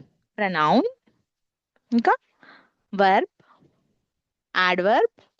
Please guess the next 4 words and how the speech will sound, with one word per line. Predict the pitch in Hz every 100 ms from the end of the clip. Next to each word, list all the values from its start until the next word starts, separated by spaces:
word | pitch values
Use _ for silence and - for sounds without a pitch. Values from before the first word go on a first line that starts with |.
| _ -
యాడ్జెక్టివ్, | 156 170 - 202 - 403 587 - _
ప్రిపోజిషన్, | 247 208 220 226 240 392 539 - _
కంజంక్షన్, | - 196 202 220 247 392 539 _
ఇంటర్జంక్షన్. | 294 262 196 240 - -